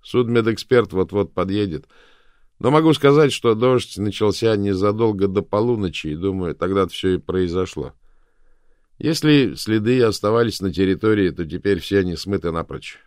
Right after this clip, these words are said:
Хотя мы, конечно, продолжим поиски. Хочешь на нее посмотреть? Да, благодарю.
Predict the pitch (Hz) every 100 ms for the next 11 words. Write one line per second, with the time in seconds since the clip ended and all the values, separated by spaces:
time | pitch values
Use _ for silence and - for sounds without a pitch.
0 | _ - - - - 311 277 185 156 139
1 | - 151 165 104 76 57 - - _ -
2 | 185 - 160 143 - 101 98 131 143 _
3 | - _ _ _ - 90 80 73 76 80
4 | 85 92 82